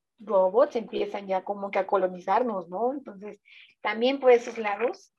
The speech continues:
está muy interesante la situación, porque también hay otros,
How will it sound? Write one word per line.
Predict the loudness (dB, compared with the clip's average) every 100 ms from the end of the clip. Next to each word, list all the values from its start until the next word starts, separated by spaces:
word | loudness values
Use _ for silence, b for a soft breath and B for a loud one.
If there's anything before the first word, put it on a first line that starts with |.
| _
está | -12 -12 -10 -8
muy | -6 -4 -4
interesante | -6 2 4 4 0 2 2 2 B B B
la | -4 -4
situación, | -6 -10 -4 -4 -4 -6
porque | -6 -6 -6 -12 -6
también | -4 -2 0
hay | 0 -2 -8 _ _
otros, | 2 2 2 0 -2